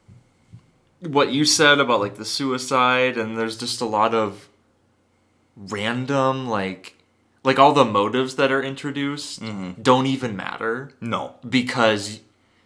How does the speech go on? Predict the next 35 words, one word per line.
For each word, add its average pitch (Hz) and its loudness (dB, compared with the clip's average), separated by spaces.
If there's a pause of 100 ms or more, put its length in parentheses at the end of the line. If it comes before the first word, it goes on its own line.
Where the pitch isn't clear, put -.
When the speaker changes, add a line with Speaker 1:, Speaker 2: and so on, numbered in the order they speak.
(140)
Speaker 1:
it, 160 -4
it, 165 -4 (180)
it's 170 -4
an 156 -2
interesting 208 -2
whodunit 101 -2
because 110 -4
it, 107 -6
it 107 -2
kind 110 -4
of 98 -8
already 101 2
shows 101 -2
you 90 -12 (520)
who 110 -2
did 98 -2
it. - -14 (220)
Speaker 2:
Yeah. 113 0 (100)
Speaker 1:
Where, 113 -4
where 107 -4
you 107 -6
have 98 0
the, 95 -2
the 107 -8
immigrant, 95 -8 (840)
um, 90 -8 (180)
I'm, 101 -12
I'm 98 -8
blanking 101 -4
on 90 -6
her 92 -14
name, 87 -14
the 92 -10
Ecuadorian 85 -14 (760)
woman. 87 -6